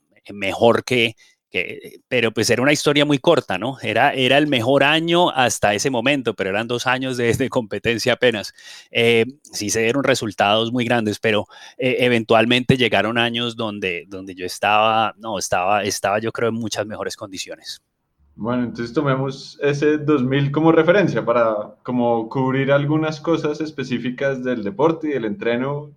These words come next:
Speaker 2: sobre, sobre ese año. Entonces, la primera pregunta es,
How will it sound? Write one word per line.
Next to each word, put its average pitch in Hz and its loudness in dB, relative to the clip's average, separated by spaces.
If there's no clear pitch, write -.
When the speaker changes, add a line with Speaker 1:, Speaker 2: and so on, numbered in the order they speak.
Speaker 2:
sobre, 104 -2
sobre 101 -6
ese 101 -4
año. 101 -4
Entonces, 107 -10
la 131 -2
primera 123 2
pregunta 131 0
es, 135 -4